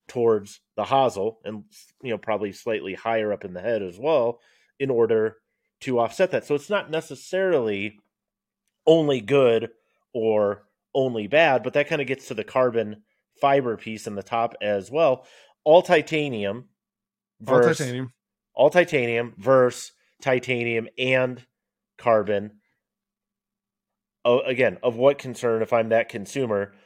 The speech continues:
Speaker 1: should I care that it doesn't have carbon fiber in, in the top or in the sole, or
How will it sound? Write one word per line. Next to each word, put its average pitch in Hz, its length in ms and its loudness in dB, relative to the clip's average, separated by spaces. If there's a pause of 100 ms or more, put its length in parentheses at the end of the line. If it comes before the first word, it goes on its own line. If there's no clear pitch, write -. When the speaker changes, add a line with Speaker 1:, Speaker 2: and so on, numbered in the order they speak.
(420)
Speaker 1:
should 151 200 2
I 135 80 6
care 120 260 0
that 127 140 -4
it 123 100 -14
doesn't 131 320 -2
have 117 340 -2
carbon 127 480 -2
fiber 127 460 0
in, 117 260 -10
in 117 160 -8
the 123 80 -4
top 127 320 -2
or 120 60 -4
in 120 80 -6
the 110 60 -6
sole, 123 340 -2
or 110 220 -2